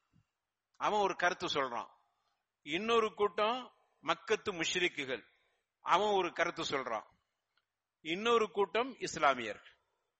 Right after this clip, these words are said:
மூன்று வகையாக கிபிலா திசை மாற்றத்தில் மூன்று வகையான மக்கள், மூன்று வகையான கருத்துக்கள் வந்-, வந்தன. இதுல முஷ்ரிக்குகள் என்ன சொன்னார்கள்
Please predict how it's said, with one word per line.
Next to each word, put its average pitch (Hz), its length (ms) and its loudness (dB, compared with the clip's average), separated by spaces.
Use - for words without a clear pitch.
மூன்று 262 560 -2
வகையாக 226 680 4
கிபிலா 233 420 4
திசை 208 360 -4
மாற்றத்தில் 196 720 0
மூன்று 214 420 -2
வகையான 185 440 2
மக்கள், 214 440 0
மூன்று 220 400 0
வகையான 185 400 2
கருத்துக்கள் 190 640 -2
வந்-, 147 260 -6
வந்தன. 143 320 -2
இதுல 214 280 0
முஷ்ரிக்குகள் 247 800 2
என்ன 214 200 2
சொன்னார்கள் 196 720 2